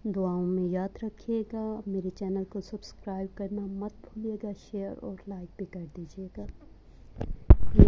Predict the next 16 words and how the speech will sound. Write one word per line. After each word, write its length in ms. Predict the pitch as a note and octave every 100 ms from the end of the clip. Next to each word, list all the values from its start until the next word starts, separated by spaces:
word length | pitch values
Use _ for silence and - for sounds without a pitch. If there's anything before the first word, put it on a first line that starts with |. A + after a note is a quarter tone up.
| -
एक 500 | - - - - -
और 180 | A3+ -
ख़ूबसूरत 640 | - A3+ - A#3 A#3 A3+
तस्वीर 440 | A#3 A3+ B3 A#3 A3+
आपके 340 | G#3 - G#3+
सामने 540 | - B3+ G#3+ G#3 G#3 G#3
मीनार 400 | G3+ F#3+ F#3+ G#3+ -
पाकिस्तान 600 | F#3+ G#3+ - G3+ F#3+ F#3+
की 220 | - G3+
है। 240 | F#3+ G3+ G3 - - - - - - - - - - - - - - - - - - - - - - - - - - - - - - - - - - - - - - -
मीनार 320 | G#3+ G#3 G#3 G#3+
पाकिस्तान 500 | G#3+ A#3 - A3+ A3+
तो 140 | A3 G#3+
आजकल 440 | G#3 G3+ - G#3
वैसे 400 | G3 F#3+ F3+ G#3+
भी 240 | F#3+ G#3